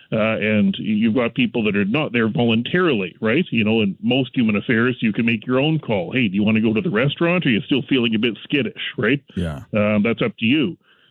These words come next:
Speaker 1: Uh, but when you're getting a jury notice, that's not up to you. And so, uh,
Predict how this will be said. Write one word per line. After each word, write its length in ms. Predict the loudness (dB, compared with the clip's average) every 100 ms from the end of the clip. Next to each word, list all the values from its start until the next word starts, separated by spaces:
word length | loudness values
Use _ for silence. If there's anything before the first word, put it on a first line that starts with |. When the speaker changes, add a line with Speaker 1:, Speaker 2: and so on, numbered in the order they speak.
| _
Speaker 1:
Uh, 280 | -2 0 0
but 200 | 0 0
when 140 | 2 2
you're 160 | 2
getting 300 | 2 2 2
a 60 | 0
jury 320 | 0 0 2
notice, 320 | 2 0 -2 -2
that's 220 | -4 -2
not 160 | -2 -2
up 140 | -4 0
to 60 |
you. 320 | 2 2 -2 -8 _ _ _ _ _
And 240 | 0 0 0
so, 380 | 0 0 0 -2 -4
uh, 200 | -2 -2